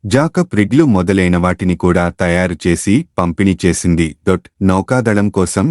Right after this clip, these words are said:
డిస్ట్రాయర్లు మరియు సాంప్రదాయ జలాంతర్గాములను నిర్మించిన భారతదేశపు ఏకైక షిప్యార్డ్ ఇది. డొట్ ఇది రెండు సున్నా సున్నా ఆరులో మినీ రత్న ఐ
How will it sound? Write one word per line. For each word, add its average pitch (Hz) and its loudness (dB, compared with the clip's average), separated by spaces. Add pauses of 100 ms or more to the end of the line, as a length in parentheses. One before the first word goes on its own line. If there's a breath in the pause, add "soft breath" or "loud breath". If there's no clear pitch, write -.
డిస్ట్రాయర్లు 85 0 (300)
మరియు 95 2
సాంప్రదాయ 87 -2
జలాంతర్గాములను 87 0
నిర్మించిన 90 0
భారతదేశపు 104 -2 (140)
ఏకైక 104 0
షిప్యార్డ్ 85 -4
ఇది. 87 -2 (160)
డొట్ 95 -14 (200)
ఇది 107 4
రెండు 92 0
సున్నా 87 0
సున్నా 85 0 (180)
ఆరులో 90 0 (180)
మినీ 131 4
రత్న 95 -2 (180)
ఐ 107 0